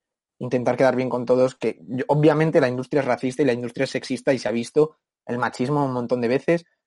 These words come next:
Hay un montón de actrices que en cuanto cumplen treinta, cuarenta años su carrera se termina porque ya no, no interesan tanto esas actrices porque muchas veces se busca actrices jóvenes y guapas. Eso es un machismo con el que hay que acabar, obviamente.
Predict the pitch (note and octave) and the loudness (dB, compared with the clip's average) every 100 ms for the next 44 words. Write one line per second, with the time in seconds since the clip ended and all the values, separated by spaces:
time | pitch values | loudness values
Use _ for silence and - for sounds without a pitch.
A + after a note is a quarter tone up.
0 | _ - B2+ A#2+ C3 A#2+ - C3+ D#3 D3 | _ -4 -2 0 0 0 0 2 2 0
1 | A#2 A#2+ A2+ A#2+ B2 B2+ A#2+ A#2+ B2+ B2 | -2 0 0 -2 2 2 2 0 0 0
2 | B2 B2+ B2 B2 A#2+ A#2 A#2 A#2 A2+ A#2+ | 0 0 2 0 0 -6 -2 0 -2 -4
3 | - - A#2 C#3 C#3+ A#2+ A#2 A#2 A#2+ A#2+ | -12 -10 -4 0 0 0 0 -2 -2 -6
4 | - _ _ _ _ _ C3 B2 C#3 C#3+ | -8 _ _ _ _ _ -6 0 2 2
5 | C3+ C3+ B2 A#2+ C3+ C#3+ B2+ - C3 F3 | 2 0 0 2 2 2 0 -2 -2 -2
6 | E3+ B2+ B2 B2+ B2+ B2 B2 B2 A#2+ - | -2 -2 0 2 2 2 0 0 -2 -2
7 | A#2+ A#2 - B2 A#2+ A2 A#2 A#2+ E3 - | -6 -6 0 0 0 -2 2 4 2 -2
8 | _ _ - B2+ C3 C3+ B2+ - B2+ C#3 | _ _ -4 0 0 0 -2 -2 -2 -2
9 | A#2+ A2+ G#2+ A2+ G#2+ A#2+ - B2 A#2 A#2 | -4 -4 -4 -2 2 2 2 -2 -2 -2
10 | C3 E3 | -4 -6